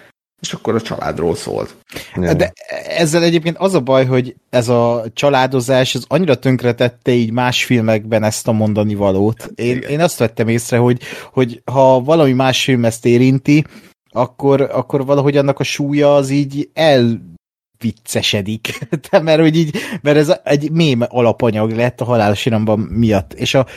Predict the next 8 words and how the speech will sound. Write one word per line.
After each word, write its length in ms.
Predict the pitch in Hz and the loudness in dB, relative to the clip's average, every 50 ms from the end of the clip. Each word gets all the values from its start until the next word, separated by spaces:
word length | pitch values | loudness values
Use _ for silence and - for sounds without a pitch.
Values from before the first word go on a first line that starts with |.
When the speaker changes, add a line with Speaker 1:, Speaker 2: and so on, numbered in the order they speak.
| - _ | -16 _
Speaker 3:
Halálos 440 | - - 180 196 170 147 131 - - | -2 2 4 4 4 4 2 0 -2
Iramban 600 | 135 135 127 123 123 120 123 131 127 135 139 139 - - - _ _ _ _ _ _ _ _ - - 123 | 0 2 2 2 0 0 0 2 2 2 2 0 -2 -6 -20 _ _ _ _ _ _ _ _ -10 -6 -4
még 240 | 131 139 143 135 143 | 0 2 2 2 2
mindig 420 | 170 190 160 127 117 117 117 - - | 2 2 4 4 2 2 0 -2 -4
komolyan 440 | - 135 117 107 101 95 92 87 | -2 0 0 2 2 0 0 0
veszi 440 | 90 101 101 - - 117 117 131 - - | -2 -2 -4 -2 0 0 0 0 0 -2
azt, 340 | - 101 107 117 - - - | -2 -2 -2 -2 -2 -4 -2
hogy 320 | - 117 117 113 110 - | 2 2 2 2 0 -4